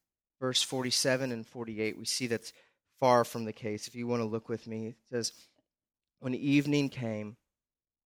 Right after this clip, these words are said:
the boat was out on the sea, and Jesus was alone on the land. And he saw that they were making headway painfully, for the wind was against them."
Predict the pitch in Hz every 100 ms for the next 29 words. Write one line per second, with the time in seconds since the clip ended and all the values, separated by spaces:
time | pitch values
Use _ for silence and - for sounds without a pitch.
0 | _ _ 127 127 143 151 143 131 123 -
1 | 131 135 - 123 120 - - 170 165 156
2 | 151 _ _ _ _ _ _ _ - 123
3 | 117 139 165 151 131 - 131 123 117 120
4 | 120 113 107 107 104 95 98 _ _ _
5 | _ _ 127 131 - 139 120 - - 151
6 | 139 139 120 110 123 - - 131 123 135
7 | 135 131 127 131 117 - - 139 131 123
8 | 117 - 131 127 - 113 107 107 - 113
9 | 117 131 131 131 123 _ _ _ _ _
10 | 117 113 113 123 123 - - 107 110